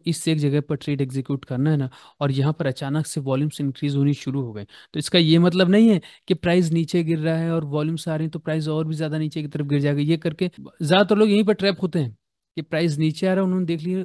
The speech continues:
वॉल्यूम्स तो बहुत आ रही हैं, "वाह, बहुत स्ट्रॉन्ग सेलिंग है, चलो शॉर्ट कर देते हैं", बन गए बेवकूफ, हो गया, आपने पढ़ लिया, बॉस चौक,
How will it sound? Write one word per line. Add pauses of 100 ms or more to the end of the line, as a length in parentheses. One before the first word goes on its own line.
वॉल्यूम्स
तो
बहुत
आ
रही
हैं, (520)
"वाह,
बहुत
स्ट्रॉन्ग
सेलिंग
है,
चलो
शॉर्ट
कर
देते
हैं", (280)
बन
गए
बेवकूफ, (200)
हो
गया, (160)
आपने
पढ़
लिया, (100)
बॉस
चौक,